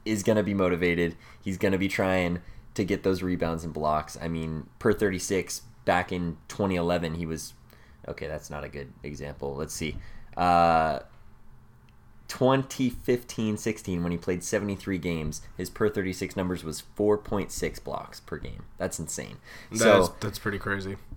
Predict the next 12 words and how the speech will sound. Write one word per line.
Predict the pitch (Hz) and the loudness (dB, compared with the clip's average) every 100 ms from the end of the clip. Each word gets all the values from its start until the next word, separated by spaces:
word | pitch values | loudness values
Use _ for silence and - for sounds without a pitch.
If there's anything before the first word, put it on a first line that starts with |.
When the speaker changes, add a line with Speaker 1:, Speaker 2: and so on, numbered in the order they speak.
| - - | -14 2
Speaker 1:
with | 120 139 | 8 8
him | 147 | 8
actually | 139 131 - 127 | 6 4 4 4
getting, | 117 127 135 | 6 4 6
like, | 123 98 - - - - - - - - - - - - | 4 4 0 -14 -18 -20 -20 -20 -20 -20 -16 -16 -14 -6
I | 90 | -2
don't | 107 | 0
know, | 87 87 | 0 -2
twenty-eight, | - 101 101 104 - | -2 0 2 0 2
thirty, | 104 104 104 | 2 2 -2
thirty-two | - 101 101 - 110 | 0 0 0 -2 0
minutes, | 104 110 135 - - | 2 4 2 0 -4